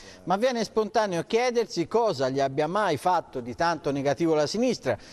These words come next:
giacché con i voti di molti comunisti ha fatto prima il sindaco di Firenze, poi il segretario del partito e quindi il premier. "Conforta il fatto", dice ancora Enrico Rossi,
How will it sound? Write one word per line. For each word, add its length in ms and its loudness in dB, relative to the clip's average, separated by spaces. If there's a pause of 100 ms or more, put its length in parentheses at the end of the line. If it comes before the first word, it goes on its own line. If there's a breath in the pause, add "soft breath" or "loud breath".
(140 loud breath)
giacché 440 0
con 160 0
i 40 -4
voti 280 0
di 100 -4
molti 400 -4
comunisti 600 -2
ha 40 0
fatto 320 -2
prima 240 0
il 80 -2
sindaco 400 -2
di 140 -4
Firenze, 500 -2
poi 140 0
il 80 -2
segretario 480 0
del 80 -4
partito 460 0
e 120 0
quindi 240 0
il 100 0
premier. 460 -2 (400 loud breath)
"Conforta 580 0
il 120 -2
fatto", 580 0
dice 380 -2
ancora 400 -2
Enrico 320 -2
Rossi, 360 -2